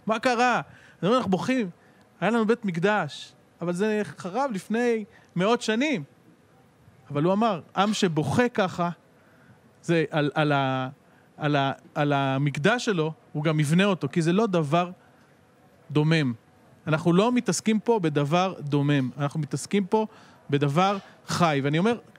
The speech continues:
יש פה עוד נקודה סביב הקורונה. אנחנו נלחמים, תראו, נגיף קטן,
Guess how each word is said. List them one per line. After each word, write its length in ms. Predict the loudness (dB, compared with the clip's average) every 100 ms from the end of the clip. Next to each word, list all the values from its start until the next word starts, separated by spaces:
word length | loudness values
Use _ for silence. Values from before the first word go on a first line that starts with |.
| _
יש 80 | -2
פה 100 | 0
עוד 200 | 2 2
נקודה 500 | 2 2 2 2 0
סביב 300 | -2 0 0
הקורונה. 540 | 0 0 2 2 2 -2 -6 -20 -20 -20 -20 -20 -6
אנחנו 200 | -2 2
נלחמים, 420 | 2 2 2 2
תראו, 440 | 2 0 2 2 2
נגיף 320 | 0 0 0
קטן, 500 | 0 0 0 0 -4